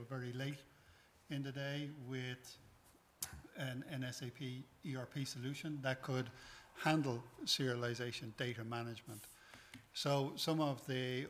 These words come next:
other solutions providers are far more advanced, uh, in that field and can handle data management. But the, as Neil has said a couple of times, there's a uniqueness associated with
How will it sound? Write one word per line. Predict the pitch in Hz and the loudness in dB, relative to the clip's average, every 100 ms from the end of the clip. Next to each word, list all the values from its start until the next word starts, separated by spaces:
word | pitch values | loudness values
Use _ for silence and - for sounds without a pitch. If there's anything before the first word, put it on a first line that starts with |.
| 170 | -2
other | 135 120 | 0 0
solutions | - 123 135 - 151 | -2 -2 0 0 -4
providers | - 143 147 151 160 147 - - | -4 2 2 2 -2 -4 -6 -2
are | 135 | -2
far | - 131 127 | 0 0 0
more | 123 120 | 0 0
advanced, | 117 110 123 123 - - - - - - - - | -2 -2 -2 -2 -4 -8 -12 -20 -20 -20 -20 -12
uh, | 117 113 113 123 311 | -10 -8 -8 -6 2
in | 147 | 2
that | 131 117 | 2 0
field | - 113 107 101 - - | -4 -8 -8 -10 -18 -4
and | 156 135 | -2 0
can | 135 117 | -2 -4
handle | 127 117 110 | -4 -6 -6
data | 117 113 | -6 -4
management. | 113 113 117 - 113 104 - - - - - | -4 -4 -6 -6 -10 -10 -16 -18 -20 -16 0
But | 135 139 - - - - _ - | 4 2 0 -18 -20 -20 _ -2
the, | 135 156 - | 0 0 0
as | 135 120 190 - 185 | 0 0 -4 -6 0
Neil | 165 156 | 2 4
has | 131 | 2
said | - 135 127 | 2 2 2
a | |
couple | 123 147 151 | -2 -6 -6
of | 131 | -4
times, | 127 110 139 | -4 -4 -2
there's | 131 | -2
a | 139 | 0
uniqueness | 135 135 143 160 - 156 - | 0 2 2 2 0 -2 -2
associated | 135 143 123 - 123 120 117 107 - | -2 -2 -2 -2 -2 0 -2 -6 -4
with | 120 120 113 - | 0 0 -2 -8